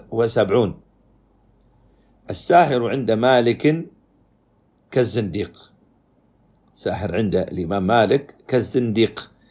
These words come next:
لأن العمل عنده بالسحر كفر مستسر به،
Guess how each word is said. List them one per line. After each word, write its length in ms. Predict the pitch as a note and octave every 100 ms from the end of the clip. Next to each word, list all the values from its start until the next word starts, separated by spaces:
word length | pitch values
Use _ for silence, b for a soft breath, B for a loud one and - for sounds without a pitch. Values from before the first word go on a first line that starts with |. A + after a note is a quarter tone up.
| b b b -
لأن 240 | F2+ G#2+ A2+
العمل 420 | G#2 E3 D#3 A#2
عنده 300 | G#2 C3 D3
بالسحر 600 | B2 G2+ - D3+ D3+ C#3+
كفر 560 | - D3+ C3 D3 E3 - _ _ _ _ _ _ _ _ _ _ -
مستسر 760 | C#3 - A#2+ - D3+ C#3 C3
به، 380 | A#2+ - F#2 -